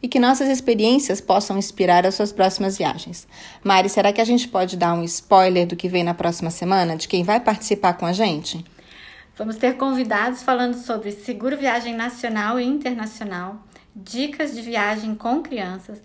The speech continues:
Speaker 2: visto para os Estados Unidos e a gastronomia pelo mundo afora.
Speaker 1: Pra não perder nada, assina o feed no seu agregador ou no Spotify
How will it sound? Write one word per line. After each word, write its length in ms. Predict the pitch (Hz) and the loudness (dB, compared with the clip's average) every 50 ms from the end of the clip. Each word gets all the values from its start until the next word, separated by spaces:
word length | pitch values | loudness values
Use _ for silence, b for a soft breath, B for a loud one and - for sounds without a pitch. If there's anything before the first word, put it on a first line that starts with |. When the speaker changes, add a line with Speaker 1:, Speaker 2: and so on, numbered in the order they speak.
| _ - | _ -16
Speaker 2:
visto 440 | 220 208 220 269 311 311 311 - 294 | -10 -6 -4 -4 -4 -4 -6 -10 -8
para 200 | - 269 233 233 | -6 -6 -6 -6
os 80 | 226 | -6
Estados 420 | 220 220 - - 226 226 214 214 214 | -10 -10 -4 -2 -2 -2 -2 -4 -6
Unidos 500 | 214 202 196 196 208 240 240 277 294 294 - B B B B B B | -6 -6 -6 -6 -8 -8 -6 -8 -10 -10 -12 B B B B B B
e 160 | 240 247 285 | -4 -2 0
a 60 | 294 | 0
gastronomia 680 | 262 226 247 - - 254 240 226 220 214 208 214 226 240 | 0 -2 -6 -6 -8 -8 -6 -4 -4 -4 -4 -6 -6 -8
pelo 260 | 233 - 254 262 247 | -8 -8 -8 -8 -6
mundo 200 | 220 214 240 262 | -8 -6 -8 -8
afora. 320 | 294 294 - 190 170 160 175 - _ _ _ _ _ _ B B B B B B B B _ _ | -10 -10 -14 -16 -16 -16 -18 -20 _ _ _ _ _ _ B B B B B B B B _ _
Speaker 1:
Pra 180 | - 240 226 196 | 6 6 6 6
não 140 | 175 170 170 | 6 2 0
perder 340 | - 180 175 170 160 170 | 0 0 0 2 2 2
nada, 420 | 170 185 190 185 170 165 151 160 156 - - - | 2 4 4 4 4 4 2 0 -4 -6 -8 -6
assina 460 | 190 185 - - - - 254 269 320 | -4 -4 -4 -4 0 2 4 4 4
o 40 | 359 | 2
feed 520 | 349 - - 349 311 202 202 196 185 208 | 0 -2 -4 -2 -2 -2 -2 -4 -2 -2
no 100 | 196 190 | -2 -4
seu 200 | 185 180 - 180 | -4 0 2 2
agregador 580 | 175 175 180 180 170 170 160 160 165 170 185 185 - - | 2 4 2 2 2 2 2 2 2 0 0 0 0 0
ou 140 | 202 190 | 2 2
no 100 | 185 190 | 2 0
Spotify 580 | 190 - - 208 208 - - - - 151 151 156 | -4 0 0 -2 0 -2 -4 -2 -2 0 0 -2